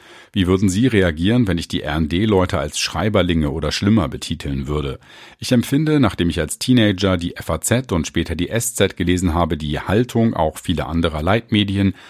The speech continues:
seit vielen Jahren als große Heuchelei. Burkhard Hartwig Schreiber zum selben Thema. Ich möchte mich für die ausgesprochen klaren Worte von Frau Dunz bedanken.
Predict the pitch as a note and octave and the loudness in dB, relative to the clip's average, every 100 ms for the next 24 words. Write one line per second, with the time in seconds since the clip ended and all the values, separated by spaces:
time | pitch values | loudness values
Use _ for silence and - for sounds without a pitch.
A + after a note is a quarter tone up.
0 | - - A#2 A2+ - C#3 C3 G2+ C#2+ D2 | -14 -2 -2 -2 -2 0 2 2 0 0
1 | E2 - A#2+ - - C#2 C#2 - D2 - | 0 2 0 0 -6 -6 -4 -4 -4 -6
2 | C2 - B2+ A2 - - _ _ _ - | -8 -2 0 0 -4 -12 _ _ _ -20
3 | - - - - - - G2 C3+ D#3 C#3+ | -20 -20 -20 -20 -18 -8 0 0 2 2
4 | C3 - F#2+ F2+ F#2 - - D2 F2+ F2+ | 2 0 -2 0 -2 0 -2 0 2 4
5 | F2 - - B2 A#2+ D#2+ D2 D2 C2+ - | 2 0 0 0 0 -2 -2 -2 -6 -6
6 | C2+ G1+ - - - - - - - C3+ | -8 -8 -12 -20 -20 -20 -18 -8 0 0
7 | C#3+ C#3+ C3 B2+ G2+ F2+ - - - F#2+ | 2 2 2 2 2 0 -2 -4 -2 0
8 | F#2 - E2 E2+ D2+ D2 D#2 E2 D2+ D#2 | 0 0 0 2 0 0 0 -2 -4 -4
9 | C#2+ - D2 D2+ D2 C#2+ - D2 F2+ A#2+ | -6 -2 -4 -2 -6 -6 -8 -4 0 0
10 | A#2 A2 | 0 0